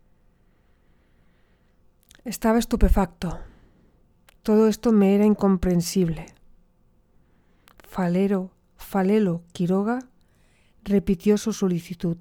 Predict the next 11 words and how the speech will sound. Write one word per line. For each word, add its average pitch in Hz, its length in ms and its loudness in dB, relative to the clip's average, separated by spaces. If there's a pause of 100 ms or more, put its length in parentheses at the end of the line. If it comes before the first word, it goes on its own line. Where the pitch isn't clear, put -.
(680)
y 202 100 0
me 190 80 2
explicó, 175 720 -4 (320)
además, 190 580 -4 (380)
que 208 260 0
iba 226 300 0
a 208 40 2
apostar 196 460 -4
de 196 100 -2
manera 190 460 0
anónima 233 600 2